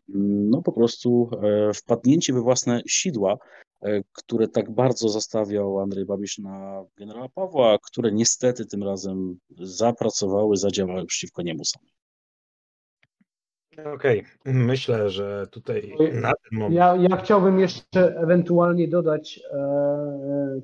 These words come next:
Speaker 3: kilka zdań w tej kwestii, bo jeżeli
Speaker 2: Śmiało.
Speaker 3: przeanalizujemy, e, jeżeli przeanalizujemy <clears throat> treść artykułu piątego, e, Traktatu Północnoatlantyckiego, to on absolutnie nie nakłada na państwo członkowskie obowiązku, em,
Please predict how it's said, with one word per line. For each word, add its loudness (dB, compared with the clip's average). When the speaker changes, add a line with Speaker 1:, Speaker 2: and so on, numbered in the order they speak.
Speaker 3:
kilka -6
zdań -2
w -12
tej -4
kwestii, -10
bo -4
jeżeli 0
Speaker 2:
Śmiało. 2
Speaker 3:
przeanalizujemy, 0
e, 0
jeżeli 2
przeanalizujemy 4
<clears throat> -8
treść 2
artykułu 2
piątego, 4
e, 4
Traktatu 0
Północnoatlantyckiego, 0
to 2
on 2
absolutnie 4
nie 6
nakłada 4
na 0
państwo -4
członkowskie -6
obowiązku, -4
em, 0